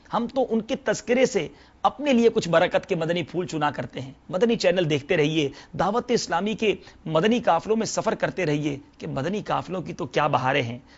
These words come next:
غیبت کرنے، سننے کی عادت نکالنے، نمازوں اور سنتوں کی عادت ڈالنے کے لیے دعوت اسلامی کے مدنی ماحول سے ہر دم وابستہ رہیے۔ سنتوں کی تربیت کے لیے مدنی قافلوں میں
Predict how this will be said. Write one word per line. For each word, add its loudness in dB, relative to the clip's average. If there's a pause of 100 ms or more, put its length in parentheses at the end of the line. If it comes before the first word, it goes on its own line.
(120)
غیبت 4
کرنے، 2 (220)
سننے 4
کی -2
عادت 4
نکالنے، 4 (260)
نمازوں 6 (220)
اور 0
سنتوں -2
کی -8 (100)
عادت 4
ڈالنے 4
کے -2
لیے 0 (320)
دعوت 6
اسلامی 0
کے -2
مدنی 2
ماحول 2
سے -2 (380)
ہر -4
دم -2
وابستہ -2
رہیے۔ 2 (240)
سنتوں 0
کی -4
تربیت 2
کے 2
لیے 4
مدنی 2
قافلوں 4
میں 0